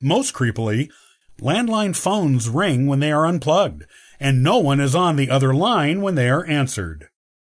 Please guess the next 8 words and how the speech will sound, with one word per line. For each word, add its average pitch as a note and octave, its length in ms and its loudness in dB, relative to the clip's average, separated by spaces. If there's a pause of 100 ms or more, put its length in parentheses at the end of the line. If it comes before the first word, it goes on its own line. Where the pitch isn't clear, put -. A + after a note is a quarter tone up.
(720)
An D#3 100 -2
apparition A#3+ 600 0
of G3 120 0
a G#3+ 40 0
woman B2+ 420 0
has C3 200 0
been C3+ 200 2
seen D#3 500 -2